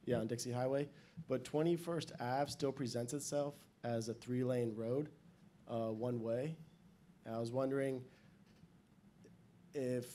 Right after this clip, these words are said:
maybe you guys could push the county and push the Complete Streets Committee to change it down to two lanes.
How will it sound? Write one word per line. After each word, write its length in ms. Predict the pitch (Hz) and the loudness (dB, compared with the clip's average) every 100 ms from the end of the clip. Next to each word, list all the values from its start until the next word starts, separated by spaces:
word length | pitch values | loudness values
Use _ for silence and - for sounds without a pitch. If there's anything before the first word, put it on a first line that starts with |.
| - - - | -16 -18 -4
maybe 340 | 139 139 139 | 0 2 2
you 180 | 135 147 | 2 2
guys 280 | 143 139 127 | 4 2 0
could 220 | 143 120 | -4 -4
push 460 | - 139 139 - - | -2 -2 -2 -6 -8
the 160 | 127 | -6
county 640 | 123 135 131 139 143 135 135 | -4 -2 -2 0 -2 -4 -6
and 140 | 123 117 | -8 -4
push 240 | 131 123 | -4 -2
the 180 | 120 113 | -2 -2
Complete 340 | - 120 131 123 | -4 -4 -2 -2
Streets 220 | 127 123 | -4 -2
Committee 400 | 123 123 127 151 | 0 2 2 0
to 520 | 151 127 117 110 107 - | -2 -2 -2 -4 -8 -10
change 240 | - 120 123 | -4 -2 0
it 80 | |
down 160 | 123 120 | 0 -2
to 80 | 117 | -4
two 220 | - 127 | -4 -2
lanes. 400 | 139 156 170 | 0 0 -2